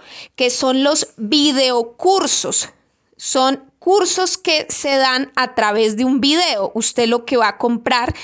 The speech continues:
es un producto ya terminado. Va a comprar un video, una exposición. En este primer curso,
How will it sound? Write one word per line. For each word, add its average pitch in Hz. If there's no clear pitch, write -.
es 254
un 277
producto 277
ya 233
terminado. 285
Va 233
a 233
comprar 247
un 320
video, 302
una 269
exposición. 262
En 262
este 254
primer 285
curso, 339